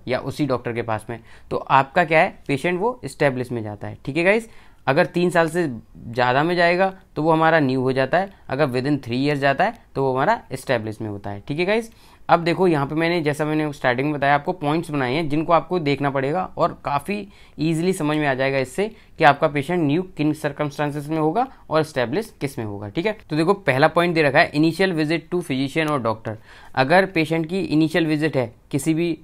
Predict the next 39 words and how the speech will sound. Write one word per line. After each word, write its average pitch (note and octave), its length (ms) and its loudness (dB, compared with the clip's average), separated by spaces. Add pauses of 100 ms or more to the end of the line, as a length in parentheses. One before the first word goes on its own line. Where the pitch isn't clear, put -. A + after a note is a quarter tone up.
फिजिशियन C#3 440 0
के C#3+ 100 0
लिए C#3 240 0
या C3+ 200 0
डॉक्टर A#2 360 -4
के B2 80 -4
लिए, A#2 260 -2 (340)
तो - 240 -4
उस E3 160 -4
टाइम D#3 200 2
पे D#3+ 60 0
हमारा D3+ 260 2
वो E3 260 -2 (280)
कौन C#3 140 2
सा D3+ 100 2
पेशेंट D3 360 -2
होगा, F3+ 200 -2
न्यू B2+ 220 -4
पेशेंट A2 380 -6
होगा, G#2 200 -8
ठीक D3 220 -6
है। F#3 140 -2 (480)
अगर E3 360 6 (160)
मान D3 200 4
लो F3 120 4
कोई D#3+ 280 0
भी D#3+ 140 2
हेल्थ C3 260 -2
केयर C#3 280 0 (200)
प्रोफेशनल B2+ 500 -2
या C3 140 0
डॉक्टर A#2+ 340 0
या B2+ 140 0
फिजिशियन B2 600 -6
पेशेंट C#3+ 300 -2
को E3 100 -4
पहली C3 360 -2
बार D3+ 160 0
देखेगा B2 440 -2